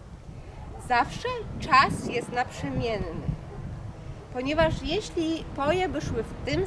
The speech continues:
samym czasie, popatrzcie, to będzie to wyglądać tak. Teraz idą do przodu w tym samym czasie. W tym samym czasie są na dole, na górze, po lewej i po prawej. Widzicie? Ale w momencie, kiedy zaczynacie ten ruch,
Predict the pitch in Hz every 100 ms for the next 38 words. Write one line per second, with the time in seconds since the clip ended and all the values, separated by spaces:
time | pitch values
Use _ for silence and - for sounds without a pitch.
0 | - 311 311 285 - 202 170 - 170 -
1 | 175 170 160 - - 175 196 339 440 -
2 | - - - 220 226 302 427 381 294 277
3 | 294 277 302 - - - - - - 262
4 | 269 277 294 - - 208 285 381 302 285
5 | 349 392 403 - - - - - - -
6 | 294 359 381 339 311 285 240 214 226 262
7 | 370 294 202 240 302 339 381 392 - -
8 | - - - 220 247 - 277 - 262 175
9 | 165 - - - - - - - 285 440
10 | - - - - - - - - - -
11 | 349 440 240 151 - - - 247 311 466
12 | 466 440 381 370 - 453 571 - - 196
13 | 170 170